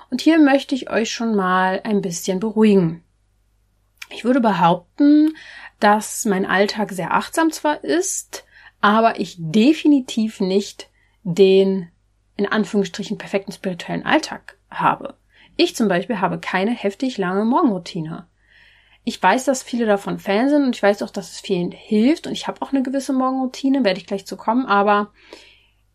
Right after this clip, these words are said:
ich zwänge mich da nirgendwo rein. Und ich habe gelernt, vor allem in den letzten Jahren, dass wir ja alle so individuell sind, wie wir nur, also, also individueller geht's eigentlich gar nicht. Wir versuchen nur alle, uns irgendwie anzupassen und gleich zu sein. Aber eigentlich, wenn wir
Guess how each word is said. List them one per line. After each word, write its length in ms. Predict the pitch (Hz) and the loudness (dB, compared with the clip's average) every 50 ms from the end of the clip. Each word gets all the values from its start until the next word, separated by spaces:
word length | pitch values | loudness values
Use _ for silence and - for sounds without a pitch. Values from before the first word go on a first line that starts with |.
| _ | _
ich 800 | - 220 226 226 226 226 226 220 - - - - - - - - _ _ _ _ - | 2 4 4 4 4 4 2 -2 -4 -10 -12 -12 -14 -16 -18 -20 _ _ _ _ -18
zwänge 360 | - - - 220 208 226 247 | -12 -4 0 0 2 4 4
mich 320 | 247 247 247 - - - | 4 4 2 -2 -6 -2
da 280 | - 202 196 208 214 220 | 0 0 2 2 0 -2
nirgendwo 640 | 214 208 196 196 202 208 214 214 208 196 202 202 190 | 0 0 2 2 2 2 0 -2 -6 -6 -8 -10 -10
rein. 680 | 175 180 180 175 180 190 190 180 160 151 - 175 170 _ _ _ _ _ _ _ - _ _ _ _ _ _ _ - | -8 -6 -4 -4 -2 -2 -2 -4 -4 -6 -8 -12 -16 _ _ _ _ _ _ _ -20 _ _ _ _ _ _ _ -4
Und 100 | - 233 | -2 -2
ich 120 | 233 220 233 | 0 0 0
habe 180 | 277 285 - | -2 -2 -2
gelernt, 680 | - 240 208 196 180 175 180 196 247 285 302 320 330 - | -2 0 0 0 0 0 0 2 2 4 4 4 2 0
vor 340 | - - - - - - - | -6 -16 -12 -10 -6 -4 -2
allem 200 | 208 226 240 247 | 0 2 2 2
in 60 | 233 | 2
den 100 | 220 208 | 2 2
letzten 440 | 196 196 196 196 - - - 190 175 | 2 2 0 -2 -8 -12 -10 -8 -6
Jahren, 680 | 165 170 160 151 165 190 220 233 269 262 262 262 254 | -4 -4 -2 0 2 2 2 2 2 2 2 2 0
dass 160 | 254 247 - | -2 -4 -2
wir 100 | 226 202 | -2 -2
ja 120 | 190 185 | 0 0
alle 220 | - 180 196 202 214 | 0 0 0 0 -2
so 140 | 190 190 196 | -2 -4 -2
individuell 600 | 208 196 196 196 190 190 190 - - 180 190 202 | -2 0 0 0 -2 -2 -2 -2 -2 -2 -2 -2
sind, 300 | 208 208 208 208 196 - | -2 -2 -2 -2 -2 -4
wie 80 | 185 | -6
wir 80 | 175 180 | -6 -4
nur, 280 | 175 170 170 - - _ _ | -4 -4 -6 -8 -12 _ _
also, 180 | - 170 175 185 175 170 - - _ _ _ _ _ _ _ _ _ _ _ - | -14 -12 -12 -12 -12 -14 -16 -18 _ _ _ _ _ _ _ _ _ _ _ -14
also 140 | - 190 196 | -10 -8 -4
individueller 500 | - 214 220 208 196 208 196 185 185 175 | -2 0 0 2 2 2 2 2 2 0
geht's 240 | 165 180 196 196 - | 0 -2 -4 -2 -2
eigentlich 240 | 254 262 269 - | -4 -4 -4 -2
gar 160 | - 262 262 269 | 2 2 4 4
nicht. 120 | 277 269 | 2 0
Wir 80 | 240 175 | -2 -2
versuchen 360 | - 196 185 208 202 226 220 | -2 -2 -2 -2 -2 0 0
nur 160 | 208 190 - | 0 0 0
alle, 180 | - 196 196 196 | 0 0 0 0
uns 160 | 196 196 196 | -2 -4 -4
irgendwie 180 | 208 202 196 | -4 -4 -4
anzupassen 480 | 208 220 202 - - - 208 208 - 208 | -4 -4 -6 -8 -10 -12 -10 -8 -6 -6
und 120 | 190 190 | -6 -6
gleich 240 | 170 202 208 247 247 | -4 -2 -2 -2 -4
zu 100 | - 240 | -4 -4
sein. 200 | 202 208 196 190 | -2 -2 0 0
Aber 260 | 190 185 190 - - | 0 -2 -2 -2 -2
eigentlich, 360 | - 220 254 269 269 269 254 - | -2 0 0 0 0 -2 -4 -2
wenn 160 | 226 214 202 | -2 -2 0
wir 140 | 202 202 | -2 -2